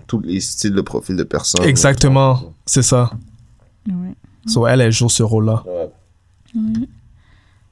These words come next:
Speaker 2: Non, c'est
Speaker 3: Puis
Speaker 2: nice.
Speaker 3: non, mais j'aime vraiment, euh,
Speaker 2: Est-ce
Speaker 3: j'aime,
Speaker 2: que tu nous
Speaker 3: j'aime,
Speaker 2: suggères de
Speaker 3: j'aime.
Speaker 2: le, d'écouter la série ?
Speaker 3: Si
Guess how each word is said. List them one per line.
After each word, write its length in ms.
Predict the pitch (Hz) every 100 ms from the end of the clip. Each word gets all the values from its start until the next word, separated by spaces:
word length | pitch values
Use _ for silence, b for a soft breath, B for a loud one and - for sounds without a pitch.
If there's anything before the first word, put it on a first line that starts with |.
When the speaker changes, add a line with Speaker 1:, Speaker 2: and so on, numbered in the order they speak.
| - 123
Speaker 2:
Non, 80 |
c'est 140 | 170 113
Speaker 3:
Puis 80 | 151 196 196
Speaker 2:
nice. 540 | 196 196 196 202 196 214
Speaker 3:
non, 100 | 330 480
mais 180 | 233 226
j'aime 180 | 220 233
vraiment, 480 | 254 330 320 302 233
euh, 340 | 220 214 214
Speaker 2:
Est-ce 220 | 226 240
Speaker 3:
j'aime, 80 | 262
Speaker 2:
que 80 | 143
tu 140 | 151
nous 100 | 135
Speaker 3:
j'aime, 80 | 123
Speaker 2:
suggères 320 | - 101 127 131
de 40 |
Speaker 3:
j'aime. 100 | 123
Speaker 2:
le, 260 | 120 117 113 -
d'écouter 360 | 120 113 120 123
la 120 | 117
série ? 320 | - 117 135 131 - - - - b b b b
Speaker 3:
Si 300 | - - 359